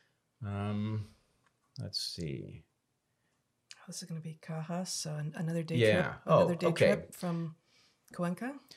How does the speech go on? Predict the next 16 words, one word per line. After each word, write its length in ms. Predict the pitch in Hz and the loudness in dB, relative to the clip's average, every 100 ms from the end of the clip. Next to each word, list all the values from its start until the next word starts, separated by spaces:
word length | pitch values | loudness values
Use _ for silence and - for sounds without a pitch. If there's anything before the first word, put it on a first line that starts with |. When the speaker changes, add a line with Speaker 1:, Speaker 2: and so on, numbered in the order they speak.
| _ | _
Speaker 1:
So 100 | 120 | 2
this 280 | 175 - | 4 4
is 160 | 131 101 | 2 0
a 40 | |
very 240 | 92 110 107 | 2 4 4
surprising 760 | - - - 101 107 107 117 | 0 -8 4 6 6 4 2
habitat 800 | 92 101 110 110 - 117 110 - | 0 0 0 -2 0 0 0 -4
that 220 | 95 85 - | -2 -2 -4
we 200 | 98 95 | -6 -2
are, 420 | 95 90 90 90 _ _ _ | 0 2 2 -2 _ _ _
uh, 320 | 101 87 87 80 | -10 -8 -10 -10
hiking 480 | 80 101 104 107 | -4 -2 -2 -6
through. 160 | 98 101 | -6 -8
This 120 | 101 | -8
is 100 | - | -10
Cajas, 760 | - 104 104 - 110 107 - | -8 -2 -2 -2 -4 -2 -6